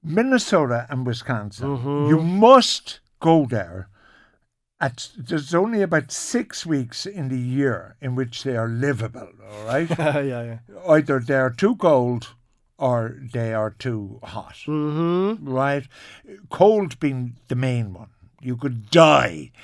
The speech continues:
Speaker 1: in Wisconsin
Speaker 2: Yeah.
Speaker 1: or Minnesota.
Speaker 2: Mm-hmm.
Speaker 1: I've been in Green Bay,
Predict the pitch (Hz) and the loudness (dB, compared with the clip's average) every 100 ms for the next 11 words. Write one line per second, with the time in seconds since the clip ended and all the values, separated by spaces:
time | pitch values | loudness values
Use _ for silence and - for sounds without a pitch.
0 | - - - 127 113 98 104 - 127 113 | -20 -20 -6 -4 -4 -8 -14 -10 -10 -8
1 | - 117 110 - 110 101 107 117 117 113 | -8 -8 -8 -12 -14 -14 -10 -6 -4 -4
2 | 104 - 107 - - - _ _ 151 147 | -8 -12 -14 -16 -20 -20 _ _ -4 -2
3 | 123 151 160 - 139 123 147 139 123 151 | -2 -4 -6 -4 -4 -2 -2 -2 -4 -2
4 | 185 175 165 160 165 | -2 0 2 2 2